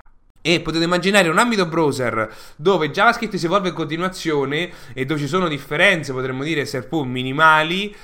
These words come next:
tra browser differenti, più che altro engine, che sono alla fine sempre gli stessi, però ci si trova a un certo punto che delle funzionalità sono mancanti, quindi ci si trova proprio a dover dire ogni volta devo reinventare la ruota perché questa cosa non c'è.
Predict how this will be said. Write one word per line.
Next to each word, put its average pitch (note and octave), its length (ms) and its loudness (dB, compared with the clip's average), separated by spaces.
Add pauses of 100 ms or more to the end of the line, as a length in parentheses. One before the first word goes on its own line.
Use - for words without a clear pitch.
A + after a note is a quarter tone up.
(220)
tra B2 220 4
browser C3+ 520 0
differenti, C3+ 540 -2
più A2+ 120 -8
che C#3+ 120 -4
altro B2+ 220 -2
engine, B2 680 4
che A2 120 -8
sono A#2 260 -8
alla A2+ 80 -2
fine C3 220 -8
sempre B2 220 -6
gli - 20 -12
stessi, C3 340 -4
però F3+ 320 8 (420)
ci - 240 -4
si A3+ 160 0
trova F#3 180 8
a D#3+ 40 6
un D3 60 2
certo E3 200 2
punto D#3+ 220 2
che E3 220 2
delle D#3+ 160 0
funzionalità G3 640 4
sono F3+ 200 0
mancanti, C#3+ 560 4
quindi E3+ 240 -4
ci D3+ 100 -8
si A3+ 140 -6
trova A#3+ 280 4
proprio D3+ 240 2
a C#3+ 40 0
dover D3+ 200 -2
dire D3+ 240 -2
ogni F#3+ 160 0
volta G#3 240 4
devo D#3+ 140 2
reinventare E3+ 520 4
la F3+ 120 6
ruota D#3+ 360 4
perché C#3+ 300 -4
questa E3+ 340 2
cosa D3+ 440 6
non C3 260 0
c'è. A2 360 -2